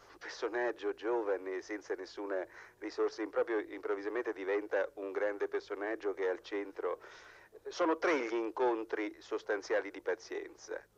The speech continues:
Eh, il primo incontro è quello con il capo dei sismi, eh, generale Santovito, di cui diviene una sorta di braccio destro con l'uso privato, eh, del sismi, da cui tutte le deviazioni, i pasticci, gli intrighi, gli affari,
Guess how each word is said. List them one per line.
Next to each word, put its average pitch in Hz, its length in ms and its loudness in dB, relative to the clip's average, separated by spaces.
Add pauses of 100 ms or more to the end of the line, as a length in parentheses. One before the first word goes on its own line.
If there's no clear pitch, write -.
Eh, 95 340 2 (440)
il 117 100 -6
primo 165 200 2
incontro 160 320 4
è 131 40 4
quello 127 260 4
con 113 280 2
il 104 200 0
capo 117 280 2
dei 120 120 2
sismi, 139 460 -2
eh, 95 280 -2
generale 101 380 0
Santovito, 87 840 -6 (420)
di 107 120 -8
cui 135 160 -2
diviene 120 480 0
una 104 140 -2
sorta 120 260 2
di 104 100 -2
braccio 110 360 2
destro 135 500 2
con 104 260 0
l'uso 117 360 0
privato, 117 840 2
eh, 98 220 2
del 120 160 0
sismi, 98 640 -6 (140)
da 87 120 0
cui 101 320 -2
tutte 98 300 -6
le 92 80 2
deviazioni, 92 920 0 (280)
i 101 200 -14
pasticci, 101 640 -6
gli 87 100 -10
intrighi, 95 540 -6
gli 92 100 0
affari, 95 800 2